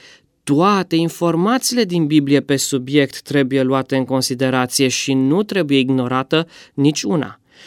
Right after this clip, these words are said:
Toate informațiile analizate ne vor conduce spre descoperirea adevărului divin.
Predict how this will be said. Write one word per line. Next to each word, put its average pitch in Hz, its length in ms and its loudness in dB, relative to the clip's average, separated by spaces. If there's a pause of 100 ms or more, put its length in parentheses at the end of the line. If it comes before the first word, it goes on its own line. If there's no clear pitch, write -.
(320)
Toate 139 340 2
informațiile 139 840 2
analizate 123 720 -2
ne 214 140 0
vor 151 200 0
conduce 139 440 0
spre 135 380 0
descoperirea 127 760 0
adevărului 120 580 0
divin. 139 500 0